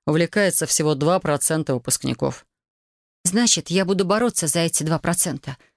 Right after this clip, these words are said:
уверенно проговорила я. «А ты не забыла, что замещаешь Вайлдери лишь временно?» «Ты думаешь, он вернется? После такого скандала с запрещенными травами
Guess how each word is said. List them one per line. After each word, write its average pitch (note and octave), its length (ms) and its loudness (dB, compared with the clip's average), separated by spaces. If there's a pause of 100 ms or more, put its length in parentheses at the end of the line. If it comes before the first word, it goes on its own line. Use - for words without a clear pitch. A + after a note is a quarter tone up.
(280)
уверенно E3 380 2
проговорила D#3+ 480 0
я. C3+ 260 0 (600)
«А C#3 80 -2
ты D3+ 120 2
не D3+ 100 4
забыла, D3+ 380 2
что D3+ 220 0
замещаешь C#3 600 2
Вайлдери C3+ 520 0 (260)
лишь C#3+ 280 2
временно?» C#3 680 -2 (1080)
«Ты - 80 -10
думаешь, G3 320 2
он F#3+ 100 2
вернется? F#3 640 0 (500)
После F#3 220 0
такого G#3+ 300 2
скандала F#3+ 520 0
с E3+ 60 0
запрещенными F#3 540 0
травами F3 500 0